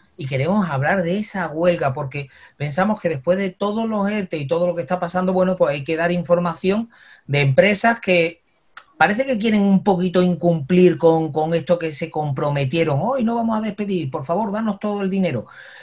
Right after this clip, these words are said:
Y ahora, cuando ha pasado el tiempo, "Bueno, pues ahora vamos a despedir porque somos así de majos". Y entonces tenemos una empresa que se llama Comdata, de la que Lola es trabajadora y Lola, además, es miembro del comité, o, eh, y nos va a explicar un poco,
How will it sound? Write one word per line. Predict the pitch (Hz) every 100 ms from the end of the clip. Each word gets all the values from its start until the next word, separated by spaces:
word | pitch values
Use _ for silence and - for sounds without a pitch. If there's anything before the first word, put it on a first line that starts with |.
| -
Y | 139
ahora, | 156 202 208
cuando | 170 156 143
ha | 156
pasado | 175 185
el | 180
tiempo, | 208 214 202
"Bueno, | 185 269 220
pues |
ahora | 240 240
vamos | 240 233
a |
despedir | 226 226 208 156
porque | 165 147
somos | 147 185 175
así | 170
de | 156
majos". | 139 123 113 - - - - -
Y |
entonces | 226 233 233 254 254
tenemos | 185 196 220 196
una | 240 240 202
empresa | 180 208 226 220 202
que | 175
se | 156
llama | 170 190 170
Comdata, | - 196 220 180 151 131 220 214 - 107 - - - -
de | 147 170
la | 180 175
que | 175 -
Lola | 160 220 214
es | 196
trabajadora | - 196 196 185 180 190 185 185 -
y | 151 147
Lola, | 151 175 147
además, | 139 165 131
es | - 147
miembro | 127 160 185 135
del | 127 185
comité, | - 196 180 160 185 180
o, | 123 -
eh, | 127 120 101 -
y | 135
nos | 127 110
va | 139
a |
explicar | 139 160 165 165
un | 170
poco, | 175 175 220